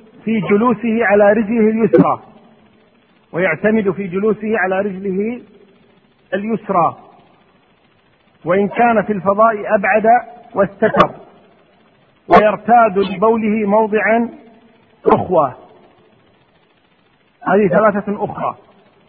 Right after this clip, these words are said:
قال: "يعتمد في جلوسه"، أي لقضاء الحاجة، "على رجله اليسرى".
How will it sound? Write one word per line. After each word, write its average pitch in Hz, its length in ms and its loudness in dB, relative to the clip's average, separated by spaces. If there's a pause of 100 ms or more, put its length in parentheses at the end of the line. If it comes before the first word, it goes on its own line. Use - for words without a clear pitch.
(580)
قال: 202 160 4
"يعتمد 202 500 0
في 196 160 -2
جلوسه"، 208 720 -4
أي 170 100 -4
لقضاء 185 380 -4
الحاجة، 202 560 -2 (320)
"على 190 320 0
رجله 202 380 -4
اليسرى". 160 540 -4